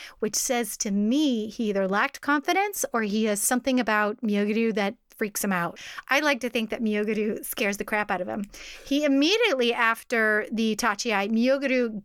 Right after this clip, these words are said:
goes in with a strong right hand outside and left hand inside grip. He just immediately gets the grip after the Tachi-ai. Miyoguru then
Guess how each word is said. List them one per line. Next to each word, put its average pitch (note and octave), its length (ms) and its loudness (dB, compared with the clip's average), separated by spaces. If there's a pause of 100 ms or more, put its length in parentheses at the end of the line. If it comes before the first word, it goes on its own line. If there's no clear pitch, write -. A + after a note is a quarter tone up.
(120)
goes B3 260 0
in B3 320 0
with G#3+ 160 -4
a G#3+ 60 0
strong A3+ 400 0
right G#3+ 200 0
hand A3 240 0
outside G#3 540 -2
and G3+ 160 -4
left G#3 220 -4
hand G3 160 -6
inside G3 340 -4
grip. G3 220 -8
He A3+ 80 -2
just A#3+ 160 -2
immediately G3 400 -2
gets - 240 -6
the G3 100 -6
grip F#3+ 260 -4
after F3+ 280 -6
the G3 80 -10
Tachi-ai. - 580 -4 (420)
Miyoguru C4 480 2
then G#3+ 200 -2